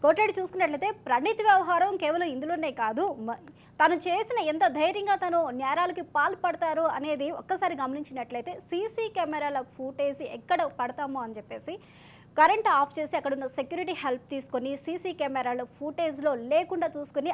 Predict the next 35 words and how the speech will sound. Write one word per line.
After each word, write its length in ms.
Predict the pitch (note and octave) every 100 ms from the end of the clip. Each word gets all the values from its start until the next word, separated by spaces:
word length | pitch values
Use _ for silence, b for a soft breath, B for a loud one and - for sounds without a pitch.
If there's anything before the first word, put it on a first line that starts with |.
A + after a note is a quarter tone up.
| -
అక్కడున్న 380 | C#4+ C#4+ C4+ D#4+
హార్డ్ 380 | E4 D4+ E4 G4+
డిస్క్లను 360 | A4 - F#4+
మాయం 300 | E4 C#4 D4+
చేసిన 340 | D#4 D4+ C#4+ C4
ఘనత 320 | A3+ B3 D4+
కూడా 160 | E4 D4
ఇక్కడ 160 | B3+
ప్ర-, 340 | A#3+ - A#3+ A#3+
ప్రణీత్ 400 | B3 C4 D4+ C#4+
రావు 360 | C4+ C4 B3+ A3+ A#3
విషయంలో 560 | B3 A#3 B3 B3 C#4+ C4
అయితే 140 | B3+
వెలుగు 240 | B3 B3 B3+
చూస్తూ 220 | A3+ A3+
ఉంది. 240 | A3 C4 G#4+ B B B C#4
మరి 320 | F4 F#4 C4+
ఇంత 380 | E4+ A4 B4 G#4
జరుగుతున్నప్పటికీ 880 | E4 F4 F#4 D#4 C#4+ - C4+ C4
కూడా 420 | B3 - A#3 C4 - B B -
ఇంకా 300 | D#4 F#4 G#4
ఎందుకు 380 | E4 D4 F4+ D#4+
ఎలాంటి 400 | C4+ D4 D#4+ D4+
చర్యలు 200 | C4+ C4+
తీసుకోవడం 520 | C4+ B3 A#3+ A#3 A3+ G#3+
లేదు? 180 | G#3 -
ఇంకా 340 | C#4 E4+ F4 G4+
ఇతనికి 340 | E4+ C#4+ C#4
ఎక్కడి 400 | F4+ B3 - F#4
నుంచి, 220 | D#4+ D4
ఎవరెవరి 400 | D#4 A#3+ D4 D#4
దగ్గర 200 | C4 A#3+
నుంచి 200 | B3 G4
సపోర్ట్ 420 | F#4+ D#4+ - G4+ B3+
వస్తుంది? 340 | - G#3 -